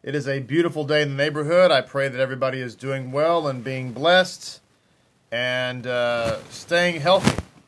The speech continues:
in this climate of, of, uh, pandemic. So, Baruch Hashem. Remember, everybody, to take your vitamins, vitamin D three,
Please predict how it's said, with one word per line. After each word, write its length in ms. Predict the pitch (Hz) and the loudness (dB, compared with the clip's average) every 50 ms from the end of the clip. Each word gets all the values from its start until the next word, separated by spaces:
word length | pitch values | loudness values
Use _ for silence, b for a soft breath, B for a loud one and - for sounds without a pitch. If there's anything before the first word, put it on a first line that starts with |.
| _ _ | _ _
in 140 | - 113 120 | -16 -14 -12
this 180 | 123 120 - - | -12 -12 -12 -14
climate 500 | - - 156 151 151 151 147 143 139 123 | -8 -4 0 2 2 2 2 0 0 0
of, 380 | 127 117 113 104 90 - - _ _ _ _ _ _ _ _ _ _ _ _ _ _ _ _ _ _ _ _ _ | -2 -4 -4 -6 -10 -16 -20 _ _ _ _ _ _ _ _ _ _ _ _ _ _ _ _ _ _ _ _ _
of, 380 | - 107 110 110 107 104 95 98 | -12 -8 -8 -8 -8 -10 -10 -10
uh, 300 | 98 95 92 90 90 82 - _ _ _ _ _ | -10 -8 -8 -10 -12 -14 -16 _ _ _ _ _
pandemic. 760 | - - 160 170 170 156 135 147 165 180 175 110 - - - B B B B B B | -6 -4 -2 -2 -2 -2 -2 -2 -2 -2 -2 -4 -8 -12 -18 B B B B B B
So, 240 | - - - 120 120 | -20 -14 -12 -10 -10
Baruch 300 | - - 156 160 143 - | -10 -10 -10 -10 -8 -6
Hashem. 340 | 151 139 - - 170 151 135 | -6 -6 -4 -2 -2 -2 0
Remember, 320 | 143 156 190 220 214 220 | 0 0 0 2 2 2
everybody, 400 | 214 202 196 185 190 180 175 170 | 2 4 6 8 8 8 8 6
to 100 | 160 147 | 2 -2
take 260 | 135 - 170 180 175 180 | -2 0 0 0 0 0
your 120 | 170 147 | -2 0
vitamins, 580 | 117 143 139 143 143 143 139 147 151 151 143 - | 2 4 4 4 4 2 0 -4 -6 -10 -12 -8
vitamin 420 | 104 107 107 117 120 127 131 127 | -6 -4 -2 -2 -2 -4 -6 -6
D 460 | 120 135 135 135 135 131 131 127 123 | -4 -4 -6 -4 -6 -6 -8 -8 -10
three, 480 | 120 - - 151 160 156 151 151 156 | -12 -12 -8 -6 -4 -4 -4 -6 -8